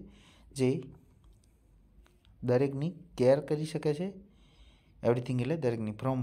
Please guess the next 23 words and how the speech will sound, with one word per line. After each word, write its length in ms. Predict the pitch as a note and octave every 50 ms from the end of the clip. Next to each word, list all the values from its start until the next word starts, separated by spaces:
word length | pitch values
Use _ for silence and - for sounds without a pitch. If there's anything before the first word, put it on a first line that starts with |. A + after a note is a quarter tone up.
| A#2
broken 300 | A2+ A#2 A2+ A#2 C#3+ C3+
leg 220 | B2 A2+ A2+ A#2+ B2+ B2 - -
to 100 | B2+ A2+
broken 360 | A2+ A2 G2+ - B2 A#2 A2
heart. 200 | G#2 G#2 G2 F#2+ G2 - - - - - - _ _ -
ભાગેલા 420 | - G#2+ G#2+ G2+ A2 B2 C3 C#3 B2+
પગથી 440 | C3 - A#2+ B2+ B2 - - A2
ભાગેલા 560 | C3+ C#3+ - - G2+ G2 G#2 A2 A#2+ C#3+ E3 D#3+
હૃદય 320 | C3 B2 A#2 A2+ A#2 A2
સુધી. 280 | - G#2 G#2 G#2+ G#2 G#2+
હવે 120 | A2+ B2+
તમે 200 | B2+ C#3 C#3 C#3
કહેશો, 120 | C#3+ C3+
"સાહેબ, 200 | - D3 C#3 -
ભાગેલા 400 | - G#2+ G#2+ G#2 G#2 A#2 B2 B2+
પગ 300 | B2+ B2+ C3+ C3 C3 C3
કેવી 160 | - C3 C3 B2+
રીતના 180 | B2+ B2 C3 - - - - - - - - - _ - _ _ _ - -
હાજા 240 | A2+ A2+ A2+ A#2 A2+
થઈ 220 | A2+ A#2+ A#2 A2+
જાય 100 | A2+ A2+
કિસ 240 | A2+ A2 A2+ A2+ A2+
કરવાથી?" 460 | - A2+ A2 A2 A2 A2 - C3+ D3+